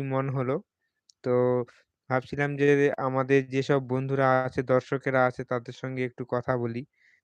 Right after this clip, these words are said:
তো তোমরা অবশ্যই যারা লাইভ দেখছো, তারা অবশ্যই আমাদেরকে কমেন্ট করো। তোমাদের যদি কোনো কমেন্টে যদি কোনো প্রশ্ন থাকে, তোমরা করতে পারো, আমরা সেই কমেন্টের উত্তর দিতে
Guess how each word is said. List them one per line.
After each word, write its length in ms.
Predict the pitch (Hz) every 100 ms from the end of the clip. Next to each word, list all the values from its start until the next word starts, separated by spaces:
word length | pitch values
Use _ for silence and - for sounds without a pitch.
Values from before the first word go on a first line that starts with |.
| _
তো 40 | 123
তোমরা 280 | 120 127 131 131
অবশ্যই 400 | 127 131 - 143
যারা 220 | 135 131 131
লাইভ 280 | 127 123 127 - _ -
দেখছো, 300 | 127 127 - 139
তারা 200 | 135 127
অবশ্যই 440 | 120 123 - 135 131
আমাদেরকে 1160 | 117 123 123 127 123 117 _ _ _ _ _ - 131
কমেন্ট 360 | 123 123 139
করো। 240 | - 135 143 196 _ _ _
তোমাদের 320 | 127 127 123 131
যদি 220 | 127 127
কোনো 260 | 135 135 135 135 135 131 _ _ _ _ _ _
কমেন্টে 360 | 131 135 135 139
যদি 200 | 135 135
কোনো 240 | - 135 135 -
প্রশ্ন 280 | 131 123 147
থাকে, 380 | 143 - _ 139
তোমরা 240 | 135 135 135
করতে 300 | - 131 135
পারো, 200 | 135 139
আমরা 220 | 151 131 127
সেই 220 | 135 131
কমেন্টের 500 | 123 127 127 127 131 123
উত্তর 380 | 131 123 - 131 123 135 _ _ _ -
দিতে 320 | 120 120 127